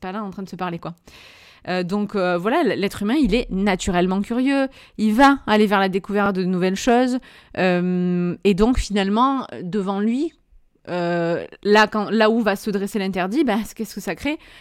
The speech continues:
Une forme de challenge. Et c'est limite une invitation à l'explorer. Ok ? Quand, euh,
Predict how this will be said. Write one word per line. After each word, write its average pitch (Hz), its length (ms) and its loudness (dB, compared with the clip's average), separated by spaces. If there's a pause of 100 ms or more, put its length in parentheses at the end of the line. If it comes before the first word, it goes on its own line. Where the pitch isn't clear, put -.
(120)
Une 202 80 -2
forme 226 240 -2
de 175 200 0
challenge. 285 460 0 (340)
Et 180 120 -6
c'est - 340 -4 (300)
limite 220 360 0
une 226 200 6
invitation 277 640 0
à 190 180 0
l'explorer. 262 600 -2 (520)
Ok ? 185 160 -6 (500)
Quand, 220 300 0
euh, 202 400 4